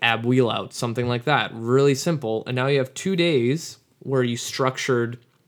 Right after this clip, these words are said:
you know, a pretty good program so far.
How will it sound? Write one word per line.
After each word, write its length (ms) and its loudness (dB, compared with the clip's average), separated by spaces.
you 60 -4
know, 120 0
a 40 -4
pretty 300 0
good 240 4
program 420 2
so 220 -6
far. 480 0